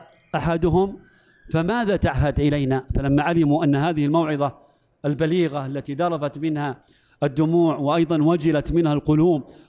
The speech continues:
قالوا: "كأنها موعظة مودع". فقال: "أوصنا". إذن في هذا المكان وفي هذا الموضع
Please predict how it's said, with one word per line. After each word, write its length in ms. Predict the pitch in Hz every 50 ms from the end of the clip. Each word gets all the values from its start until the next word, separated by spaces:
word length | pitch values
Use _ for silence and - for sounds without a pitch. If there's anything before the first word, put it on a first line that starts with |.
| _
قالوا: 240 | - 156 170 165 156
"كأنها 460 | 139 180 170 - 170 175 165 147 151
موعظة 420 | 151 151 147 143 151 160 151 151 143 -
مودع". 380 | 151 151 160 170 151 139 156 135
فقال: 320 | - 147 - - - 220
"أوصنا". 540 | 226 240 233 214 - 208 196 170 143 - - _ _ _ _ -
إذن 380 | 240 226 196 233 247 247 247 240 - - - - _ _ _ _ _ _ _ -
في 160 | - - 185 160
هذا 320 | 190 247 277 277 - 262
المكان 720 | 240 226 226 226 - - 220 220 247 269 269 269 - - _ _ _ _ _ _ _ _ _ _ _ -
وفي 280 | 165 147 - 180 180
هذا 240 | 196 247 262 240 254
الموضع 520 | 240 226 233 247 247 240 220 247 247 240